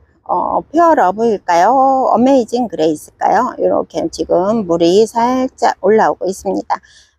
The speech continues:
어, 요 아이들은 어메이징 그레이스에 조금 더 가깝지 않을까 싶은 생각이 들어요.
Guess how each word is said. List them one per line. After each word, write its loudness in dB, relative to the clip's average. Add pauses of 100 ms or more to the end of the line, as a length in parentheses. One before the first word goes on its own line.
(120)
어, 2
요 4
아이들은 2
어메이징 0
그레이스에 -2
조금 -2
더 0
가깝지 -2
않을까 -2
싶은 -10
생각이 -4
들어요. -2